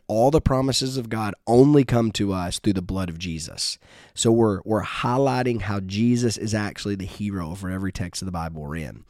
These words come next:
And then after you go through that, so you've observed, interpreted, what is he saying? What is he saying about what he's saying?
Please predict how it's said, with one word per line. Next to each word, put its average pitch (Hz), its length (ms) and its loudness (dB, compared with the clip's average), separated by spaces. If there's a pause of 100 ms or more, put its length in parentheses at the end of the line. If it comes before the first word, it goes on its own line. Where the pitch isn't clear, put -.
(520)
And 113 160 2
then 143 100 6
after 131 220 0
you 151 60 0
go 147 140 4
through 165 160 0
that, 117 240 -2
so - 100 2
you've 113 180 2
observed, 107 480 2
interpreted, 131 680 2 (120)
what 104 200 -6
is 117 80 -2
he 139 80 -2
saying? 127 460 -2 (100)
What 101 160 -2
is 110 60 0
he 123 80 0
saying 127 160 2
about 123 180 2
what 123 80 2
he's 135 100 2
saying? 110 440 -2